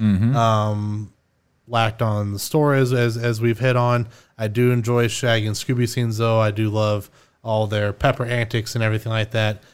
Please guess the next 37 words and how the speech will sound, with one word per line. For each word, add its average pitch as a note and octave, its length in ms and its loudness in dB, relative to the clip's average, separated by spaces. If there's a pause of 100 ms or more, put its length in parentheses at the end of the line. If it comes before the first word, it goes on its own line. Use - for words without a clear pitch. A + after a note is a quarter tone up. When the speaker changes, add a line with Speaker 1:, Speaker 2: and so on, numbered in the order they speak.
(220)
Speaker 2:
Gave C#3+ 140 2
me C3 80 2
good A#2+ 160 0
chuckles. C3 420 0
He, C#3 140 0 (100)
uh, G#2+ 480 2 (640)
uh, G#2 460 -2
Shaggy D3+ 420 2
also C#3 260 4
had B2+ 180 2
my A#2 100 0
favorite A#2 260 0
one-liner D3+ 460 4
of C#3 100 4
the C3+ 60 2
whole C3+ 180 2
movie C3 260 2
that B2+ 120 2
I'll B2 80 2
mention. A#2+ 460 -2 (340)
"We're B2+ 80 2
not B2+ 140 2
looking B2 240 0
for A#2 180 -2
ghoul C#3 400 6
friends." C3 600 -2 (640)
Sorry A#2+ 220 0
about A2 220 0
that. A#2+ 240 2 (380)
That - 60 -8
was G#2+ 100 -6
gross. A#2 580 0
<laughs> - 120 -20
Behind A2+ 220 -4
the A2 60 -4
scenes. A#2 500 -4 (500)
<laughs> - 1900 0